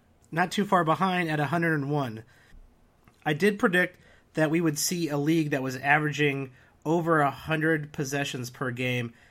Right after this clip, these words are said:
and we're kind of near that range. Eighteen teams have ninety-nine possessions per game or more this year already.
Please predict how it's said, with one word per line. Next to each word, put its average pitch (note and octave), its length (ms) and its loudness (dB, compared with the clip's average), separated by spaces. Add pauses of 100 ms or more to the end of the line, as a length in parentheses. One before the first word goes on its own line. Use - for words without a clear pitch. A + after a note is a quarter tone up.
(160)
and C#3 400 -4
we're D#3 360 -2
kind A#3 300 4
of G3+ 220 2
near F#3+ 240 4
that D3+ 220 2
range. C#3 480 -2
Eighteen G3+ 680 -2
teams D#3+ 600 -2 (340)
have D#3 300 2
ninety-nine C#3+ 480 0
possessions B2 460 -6
per A#2+ 160 -6
game A2+ 240 -4
or A2 60 -8
more A2 200 -6
this G#2+ 220 -10
year F2+ 280 -10
already. A2+ 440 -10